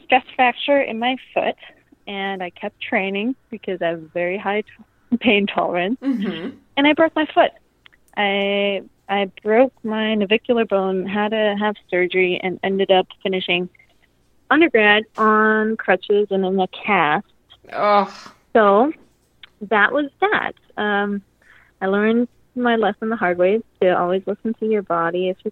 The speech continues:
Speaker 1: can and not to overdo it. And so I came out, I'd already applied for grad school, had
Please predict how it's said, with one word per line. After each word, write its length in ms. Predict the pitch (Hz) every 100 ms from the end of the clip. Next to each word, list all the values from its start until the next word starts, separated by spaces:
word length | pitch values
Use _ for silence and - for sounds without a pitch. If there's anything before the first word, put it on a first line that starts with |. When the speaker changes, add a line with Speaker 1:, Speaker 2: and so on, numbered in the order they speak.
| -
Speaker 1:
can 380 | 160 160 170 202 -
and 460 | 190 185 175 190
not 180 | - 190 -
to 60 | 190
overdo 360 | 196 214 165
it. 160 | 170 247 _ _ _ _ _ -
And 120 | 220 -
so 120 | 226
I 220 | 208 202 - -
came 200 | 262 294
out, 300 | 254 233 240 -
I'd 160 | 214 208
already 500 | 202 220 233 233 247
applied 440 | 196 - 202 202 -
for 100 | -
grad 340 | 202 190 196
school, 280 | - 190 190
had 220 | 202 180